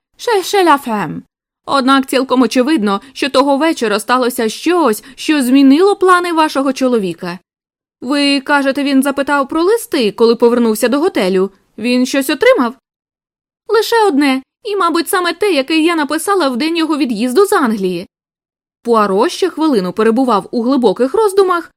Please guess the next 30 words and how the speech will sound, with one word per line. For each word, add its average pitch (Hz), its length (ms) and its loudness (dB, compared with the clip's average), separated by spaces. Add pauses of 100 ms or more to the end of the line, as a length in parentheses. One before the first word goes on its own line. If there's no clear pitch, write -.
(120)
а 330 140 -2
потім 381 460 0
жваво 220 420 0
підвівся. 185 600 -6 (920)
«Добре, 226 300 4
мадам, 220 380 0 (180)
розгадка 339 560 0
цієї 294 320 0
таємниці 381 640 0
криється 370 580 0
в 339 60 -4
Парижі, 226 760 0 (160)
і 247 160 -6
щоб 214 180 -2
знайти 202 360 0
її, 214 440 2 (160)
я 330 200 -2
негайно 339 460 -2
вирушаю 370 420 0
до 285 120 -2
цього 269 260 0
міста». 202 460 -4 (800)
«Але 359 280 0
це 370 140 0
сталося 403 420 0
так 392 340 2
давно, 392 380 2
мсьє». 294 560 2 (560)
«Так, 233 320 2
так, 254 380 0